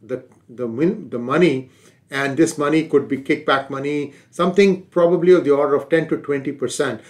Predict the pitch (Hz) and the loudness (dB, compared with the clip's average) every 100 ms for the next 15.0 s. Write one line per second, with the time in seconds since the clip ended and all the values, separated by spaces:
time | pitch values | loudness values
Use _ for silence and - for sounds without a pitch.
0 | _ 175 180 180 165 165 175 143 131 180 | _ 6 8 8 2 2 0 0 2 4
1 | 180 185 170 165 151 160 151 - - 135 | 6 6 4 2 2 4 4 2 -8 -6
2 | 139 139 139 135 127 127 - 147 147 143 | -6 -6 -8 -10 -10 -12 -10 -4 -2 -2
3 | - - _ - 127 - 190 190 175 127 | -6 -20 _ -10 -8 2 4 4 2 0
4 | 113 107 113 120 131 131 135 135 151 185 | -4 -12 -12 -12 -8 -4 -4 -2 0 2
5 | 185 135 120 113 113 120 - _ _ - | 2 -2 -4 -12 -12 -12 -14 _ _ -6
6 | 151 180 185 175 - 147 139 131 156 139 | 2 4 6 4 2 -2 2 6 6 6
7 | 127 131 131 139 135 127 120 95 - _ | -2 -4 -2 -2 -2 -4 -4 -6 -16 _
8 | - 165 196 190 156 151 165 165 - _ | -2 0 2 2 2 2 2 0 -6 _
9 | 143 135 131 110 143 160 165 - - 127 | -4 0 0 2 2 2 0 -4 -4 0
10 | 151 - 127 139 147 139 127 113 120 113 | 0 -2 0 2 2 0 -2 -4 -8 -12
11 | - - 156 143 151 143 139 - 151 147 | -12 -2 -2 0 -4 -2 -2 0 0 0
12 | - - _ - 127 123 117 127 160 170 | -2 -20 _ -8 0 2 2 2 4 2
13 | - 147 143 117 131 131 - 127 - 120 | 2 2 2 2 0 0 -2 -4 -4 -8
14 | - 120 - 196 208 131 - 135 135 | -8 -12 -2 0 0 -4 -4 -2 -2